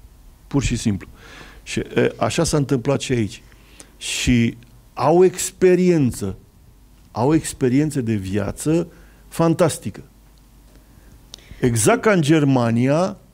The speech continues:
post-belică. E, post-belică, al doilea război mondial. Cele mai bune generații, cele mai muncitoare, două generații atunci s-au născut.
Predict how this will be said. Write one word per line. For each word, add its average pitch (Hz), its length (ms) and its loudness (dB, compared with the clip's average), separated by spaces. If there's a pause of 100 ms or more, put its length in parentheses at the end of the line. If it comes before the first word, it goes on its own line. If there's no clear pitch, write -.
post-belică. 127 1000 0 (680)
E, 110 160 0
post-belică, 131 1120 0 (400)
al 131 140 0
doilea 127 260 2
război 104 300 -4
mondial. 104 440 -4 (340)
Cele 170 420 2
mai 165 300 2 (480)
bune 131 320 2
generații, 113 640 -4 (180)
cele 151 220 2
mai 143 160 2
muncitoare, 127 760 -2 (800)
două 147 280 6
generații 127 500 -2
atunci 131 240 0
s-au 104 140 -4
născut. - 340 -8